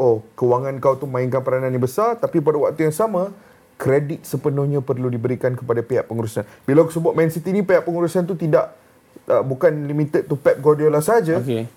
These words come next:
Speaker 1: tapi struktur di atas dia. Fernando Soriano, uh, Trixie Bergstein,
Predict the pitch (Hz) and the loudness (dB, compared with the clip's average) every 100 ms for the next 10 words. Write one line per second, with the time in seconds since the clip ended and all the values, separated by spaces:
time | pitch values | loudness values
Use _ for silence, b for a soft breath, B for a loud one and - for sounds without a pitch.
0 | _ 135 160 - 156 127 170 143 131 110 | _ -4 -4 -8 -10 -2 -2 0 0 0
1 | 147 127 127 110 - 120 127 127 131 120 | -2 -2 -2 -2 -4 -4 -2 -2 0 2
2 | 123 135 139 135 131 127 b b b - | 2 2 -2 -4 -6 -10 b b b -2
3 | 107 101 110 131 - 143 127 117 123 - | 0 0 -2 -8 -4 -2 0 0 -2 -2
4 | 147 135 131 | -2 -2 -4